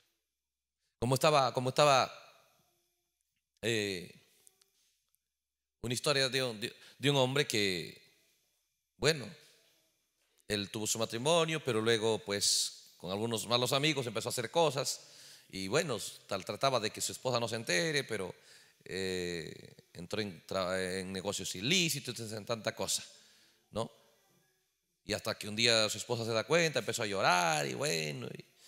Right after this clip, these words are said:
y el punto era que él amaba a su esposa, ¿no? Y no sabía ni cómo solucionar eso. ¿Y sabes qué? Le dice, "Vamos, vamos,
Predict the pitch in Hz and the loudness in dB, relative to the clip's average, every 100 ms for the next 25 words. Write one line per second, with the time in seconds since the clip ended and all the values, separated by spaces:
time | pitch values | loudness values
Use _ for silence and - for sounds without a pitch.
0 | - - 113 117 - 185 160 143 143 135 | -12 -6 -6 -6 -4 -4 -2 -2 -2 0
1 | 131 117 139 107 104 - 95 90 87 107 | 0 2 2 0 -2 -8 -8 -8 -6 -8
2 | - _ - - - _ _ _ _ _ | -10 _ -20 -20 -20 _ _ _ _ _
3 | _ _ - 82 85 123 113 113 117 - | _ _ -20 _ -6 -4 -2 -2 -2 -2
4 | 131 120 107 113 104 101 110 131 165 143 | -2 0 0 -2 -4 -4 -2 0 2 0
5 | - - - _ _ _ _ _ _ - | -6 -12 -20 _ _ _ _ _ _ -2
6 | 156 143 160 139 139 156 139 - - - | -2 -2 -4 -4 -4 -6 -8 -14 -16 -14
7 | 170 - | -14 -14